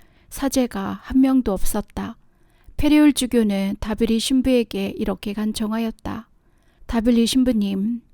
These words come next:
지금 조선에는 천팔백삼십구 년의 박해 이후 한 명의 사제도 남아있지 않습니다. 조선의 교유들은 목자 잃은 양이 되어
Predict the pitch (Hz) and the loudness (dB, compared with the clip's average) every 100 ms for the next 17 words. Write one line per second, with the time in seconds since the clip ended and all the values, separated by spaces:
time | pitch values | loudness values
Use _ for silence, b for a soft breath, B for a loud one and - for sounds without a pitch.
0 | - 269 262 269 226 226 277 254 226 202 | -2 2 4 4 4 4 4 4 2 0
1 | 196 202 208 277 262 262 240 240 269 254 | -2 -4 -4 -2 0 2 0 -2 0 0
2 | 277 262 240 220 208 202 - 208 - 233 | 0 0 0 0 0 -2 -4 -6 -4 -2
3 | 220 208 196 196 - - 285 277 285 277 | 0 0 -2 -4 -10 -8 4 6 8 6
4 | 269 294 285 285 269 190 190 220 202 208 | 4 -2 0 0 0 -4 -4 -4 -2 0
5 | 202 196 202 196 - 214 202 202 196 233 | -2 -4 -6 -6 -6 -4 -4 -6 -10 -14
6 | _ _ _ _ _ - - 240 240 269 | _ _ _ _ _ -20 0 4 8 8
7 | 277 - 240 269 269 233 208 196 196 208 | 8 4 2 4 4 2 2 0 -2 -6
8 | - 254 202 - 247 226 208 208 202 208 | -8 -4 -4 -2 0 2 2 0 -2 -2
9 | 214 220 202 202 233 | 0 -2 -4 -6 -10